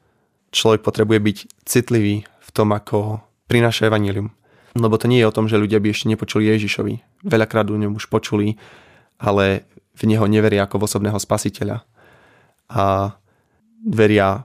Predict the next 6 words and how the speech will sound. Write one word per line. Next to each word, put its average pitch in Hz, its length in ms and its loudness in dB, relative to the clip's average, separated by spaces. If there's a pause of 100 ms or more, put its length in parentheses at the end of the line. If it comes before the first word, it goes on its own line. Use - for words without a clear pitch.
v - 160 -18
kopec 107 240 2
iných, 104 400 0 (960)
proste 104 400 0
je - 20 -2
tam 101 300 -2